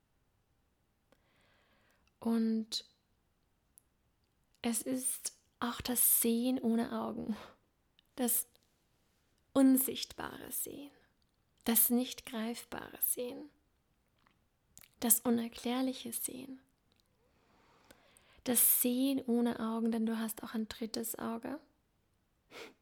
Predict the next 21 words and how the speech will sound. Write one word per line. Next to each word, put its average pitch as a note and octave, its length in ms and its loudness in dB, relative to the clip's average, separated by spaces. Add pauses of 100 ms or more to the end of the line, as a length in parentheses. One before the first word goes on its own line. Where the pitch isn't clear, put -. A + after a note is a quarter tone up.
(1800)
Wenn B3+ 140 8
du A#3+ 80 4
die A3 180 2
Chakren A3+ 580 0
kennst, A3 760 -4
wenn A3+ 140 2
du A3+ 80 0
diese A3 280 -2
Lehre A3 420 0
kennst - 540 -4
der A3+ 120 -6
Chakren A#3 760 -4
und A3 180 -4
der A3 60 -6
Spiritualität, A#3 1040 -4
dann A#3+ 160 -4 (100)
ist - 160 -4
dir B3+ 60 -4
das - 160 -4
jetzt - 240 0
nicht A#3 340 -2